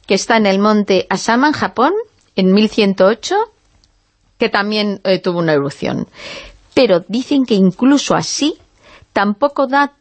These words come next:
toda, toda, toda, toda la confirmación de que esos sulfatos estén aposentados tanto en la Antártida como en la Gro-, como en Groenlandia. Por lo tanto, queda todavía otra erupción,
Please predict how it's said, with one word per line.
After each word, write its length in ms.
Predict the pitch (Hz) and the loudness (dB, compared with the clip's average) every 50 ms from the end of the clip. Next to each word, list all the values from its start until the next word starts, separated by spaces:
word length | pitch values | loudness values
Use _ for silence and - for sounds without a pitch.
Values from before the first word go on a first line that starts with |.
| _ _ - | _ _ -2
toda, 260 | 302 302 294 294 285 | 0 0 2 0 0
toda, 280 | - 277 262 262 247 | 0 0 0 0 0
toda, 260 | 254 - 254 247 240 233 | -2 -2 -2 0 0 0
toda 240 | - 240 226 214 | 0 -2 0 0
la 220 | 208 202 202 196 - _ _ _ _ _ _ _ _ _ _ _ _ _ _ | 0 -2 -4 -6 -8 _ _ _ _ _ _ _ _ _ _ _ _ _ _
confirmación 920 | - 202 196 185 - 208 180 180 180 175 170 - - 262 277 311 339 - - | -2 -2 -2 0 -2 -4 -2 -2 -2 -4 -4 -4 -2 0 0 0 0 -4 -4
de 180 | 202 196 196 | -2 -2 -2
que 100 | - 233 | 0 -2
esos 200 | 214 - 226 208 | -2 -2 -4 -4
sulfatos 640 | - - 190 170 - 233 233 - - 254 247 - - | -2 -2 -2 -2 0 -2 -4 -2 -4 -6 -6 -6 -6
estén 520 | - 185 - - - 208 196 185 185 - _ | -4 -4 -4 -2 -2 -2 0 -2 -2 -6 _
aposentados 800 | - - 165 - 175 165 180 165 156 - 220 208 208 - - - | -8 -8 -8 -8 -8 -6 -6 -4 -2 -2 -2 -2 -2 -4 -10 -8
tanto 280 | - 170 156 151 160 | -6 -6 -4 -2 -2
en 40 | 160 160 | -2 -2
la 40 | 160 | -2
Antártida 500 | 160 - 208 208 202 - 233 220 226 233 | -2 -2 -2 -4 -2 -2 -4 -2 -2 -2
como 220 | - 175 160 160 | -2 -2 -2 0
en 60 | 160 | 0
la 100 | 156 151 | 0 -2
Gro-, 160 | 151 156 151 - - - | -2 -4 -6 -8 -10 -8
como 200 | - - 165 165 | -6 -4 -2 -2
en 60 | 165 160 | 0 0
Groenlandia. 580 | 156 156 156 156 156 151 147 143 143 - - - - - - - - _ _ | 2 2 2 2 0 -2 -2 -4 -4 -6 -8 -12 -18 -20 -20 -20 -20 _ _
Por 180 | - 202 190 | -2 0 0
lo 120 | 202 214 214 | 0 0 0
tanto, 380 | - 269 269 269 269 285 277 | 0 0 -2 0 0 -2 -2
queda 220 | 277 240 214 208 202 | 0 0 0 0 0
todavía 560 | 202 196 190 185 185 170 160 156 151 143 - _ _ | 0 0 0 0 0 0 0 0 0 0 -2 _ _
otra 300 | - 262 277 277 262 226 | -2 0 0 0 0 0
erupción, 480 | 208 202 196 196 - - 269 285 311 | -2 -2 -4 -6 -6 -2 0 0 0